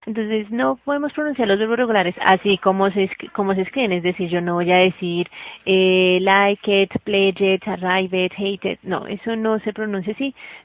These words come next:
Según como terminen la, la, la última letra del verbo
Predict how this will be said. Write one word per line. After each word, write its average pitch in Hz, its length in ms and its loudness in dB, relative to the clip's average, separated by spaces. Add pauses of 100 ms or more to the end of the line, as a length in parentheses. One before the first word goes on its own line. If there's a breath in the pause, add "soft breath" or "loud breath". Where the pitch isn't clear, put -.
Según 226 300 2
como 311 240 -2
terminen 233 540 -2 (340)
la, 214 200 0
la, 202 260 0
la 202 120 2
última 220 340 -2
letra 208 320 -4
del 226 240 -2
verbo 208 480 -4